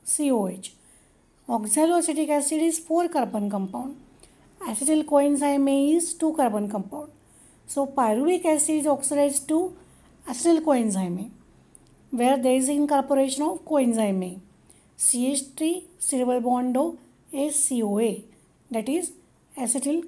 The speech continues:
coenzyme A. It condenses with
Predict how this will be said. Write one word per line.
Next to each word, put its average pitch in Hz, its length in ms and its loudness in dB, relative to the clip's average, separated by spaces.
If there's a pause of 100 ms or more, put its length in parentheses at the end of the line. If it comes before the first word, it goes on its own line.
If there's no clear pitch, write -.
coenzyme 202 680 -2
A. 208 160 -6 (640)
It 339 240 -2
condenses 285 720 2
with 262 360 -2